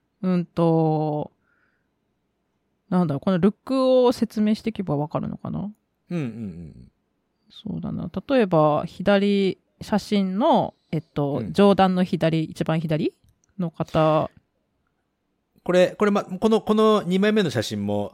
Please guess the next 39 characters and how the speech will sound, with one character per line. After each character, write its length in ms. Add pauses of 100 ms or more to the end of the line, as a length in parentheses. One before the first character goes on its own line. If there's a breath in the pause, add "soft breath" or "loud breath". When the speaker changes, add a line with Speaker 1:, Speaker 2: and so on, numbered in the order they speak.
Speaker 2:
あ 540
ー、 80
イ 40
ン 40
ス 100
タ 80
で 100
見 120
れ 100
ま 100
す 120
ね。 220
Speaker 1:
あ、 80
う 40
ん 40
う 140
ん、 60
見 100
れ 140
ま 300
す。 260
Speaker 2:
う 40
ん。 100 (180)
じ 80
ゃ 40
あ 20
概 180
要 100
欄 140
か 100
ら 80
お 40
願 140
い 40
し 140
ま 120
す。 120
Speaker 1:
は 180
い。 160